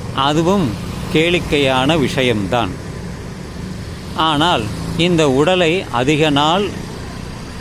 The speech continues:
நீடித்து வைக்க முடியும். அது அவர்கள் உணவு முறையை பொறுத்துத்தான் இருக்கிறது. எனவே இந்த உலகத் தத்துவத்தை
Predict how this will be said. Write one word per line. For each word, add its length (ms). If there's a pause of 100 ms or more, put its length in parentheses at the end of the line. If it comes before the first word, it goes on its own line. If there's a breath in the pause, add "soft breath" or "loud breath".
(460)
நீடித்து 560
வைக்க 340
முடியும். 500 (960)
அது 280 (580)
அவர்கள் 460 (1000)
உணவு 340 (240)
முறையை 380
பொறுத்துத்தான் 720
இருக்கிறது. 640 (1000)
எனவே 420 (2000)
இந்த 260 (540)
உலகத் 460
தத்துவத்தை 680